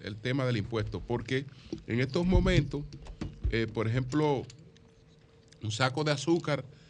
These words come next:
estábamos hablando de unos tres mil seiscientos, eh, pesos. Eh, hoy cuesta entre cuatro mil novecientos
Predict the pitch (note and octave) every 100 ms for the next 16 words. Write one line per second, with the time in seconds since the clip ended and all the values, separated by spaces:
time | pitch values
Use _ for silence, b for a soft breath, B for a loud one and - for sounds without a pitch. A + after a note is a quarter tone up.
0 | B - A#2+ C#3 D#3 E3+ D#3 D#3 D#3+ C#3+
1 | D3+ D3+ D3 C#3+ B2+ C#3+ F3 E3 D3 B2
2 | D3 D3 D#3 D3+ D3 C#3 B2+ B B B
3 | B B - A2 A2 G#2+ C#3+ B2+ - -
4 | - - - - - B B B B -
5 | G2+ G#2 G#2 G#2+ A#2+ D#3 D3+ C#3+ D#3+ E3+
6 | E3 D#3+ D3+ C#3+ C3+ B2 B2+ B2 B2+ B2
7 | A#2 A#2 A#2+ B2 A#2 D#3 E3 D3 D3 D#3+
8 | F3+ F3 E3+ E3